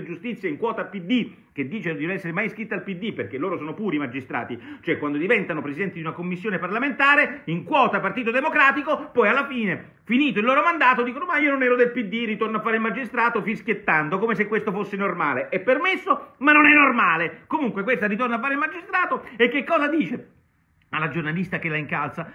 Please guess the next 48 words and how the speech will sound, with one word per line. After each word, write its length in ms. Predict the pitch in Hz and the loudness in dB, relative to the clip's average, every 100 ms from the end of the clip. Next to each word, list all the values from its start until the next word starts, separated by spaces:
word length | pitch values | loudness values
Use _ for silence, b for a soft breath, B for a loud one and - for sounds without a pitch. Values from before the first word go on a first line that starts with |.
| B | B
Ma 140 | - - | -12 -8
veramente 380 | 269 427 - 196 | -6 -6 -6 -6
nelle 240 | 160 160 | -6 -6
intercettazioni 920 | 160 160 180 - 185 196 190 - 233 208 | -6 -4 -6 -4 -6 -6 -8 -8 -6 -4
e 20 | |
nelle 260 | 190 185 | -2 -4
chat 320 | 180 233 220 214 | -2 -4 -4 -6
di 100 | 196 | -4
Palamara, 680 | 202 220 311 262 151 - - | -4 -2 0 0 -2 -8 -6
presidente 560 | 151 147 185 214 196 | -4 -2 -2 -2 -2
Ferranti, 540 | 190 196 277 302 220 127 | -4 -2 0 0 0 -4
risulta 560 | 135 135 233 208 175 | -4 -4 -4 -4 -6
che 120 | 165 175 | -6 -2
lei 260 | 262 262 | -2 -4
si 100 | 156 | -8
sia 220 | 110 202 | -6 -4
incontrato, 680 | 175 156 160 220 240 240 160 B 202 | -4 -4 -8 -2 -2 -2 -6 B -2
abbia, 600 | 160 165 165 151 147 - | 0 0 0 0 -2 -6
eh, 240 | 131 139 131 | -2 0 0
si 140 | 185 | 0
informa 800 | 156 - 269 277 240 175 131 - | -2 -2 0 2 2 0 -2 -8
di 360 | - 139 185 180 | -10 -6 -6 -4
questo 320 | 185 190 185 | -2 -2 -2
magistrato, 1000 | 165 139 185 190 302 254 151 151 123 - - | -4 -4 -6 -4 2 2 2 -2 -6 -10 -6
eh, 340 | 143 147 143 | 0 0 0
e 80 | 190 | -2
lei 180 | 208 202 | -4 -4
dice: 300 | 143 110 120 | -6 -6 -8
"Beh, 160 | 175 117 | -8 -6
ma 80 | |
io 340 | 113 190 120 95 | -6 -4 -4 -6
non 120 | 117 | -8
è 60 | 190 | -8
che 120 | 196 | -8
mi 80 | 123 | -8
sono 120 | 120 | -8
informato 320 | 104 117 113 | -8 -6 -6
di 60 | 113 | -6
quel 120 | 113 | -6
magistrato, 600 | 107 101 107 131 101 113 | -6 -8 -10 -8 -8 -8
il 100 | 117 | -6
mio 300 | 214 262 - | -4 -4 -6
è 80 | - | -8
stato 260 | 165 165 | -8 -6
un 80 | 117 | -4
intervento 760 | 120 117 117 139 262 262 151 - | -4 -6 -6 -4 -4 -4 -12 -6
a 240 | 165 - | -6 -6
garanzia, 1160 | 120 131 202 180 165 143 - 233 165 135 107 | -10 -8 -6 -6 -6 -8 -10 -8 -4 -2 -4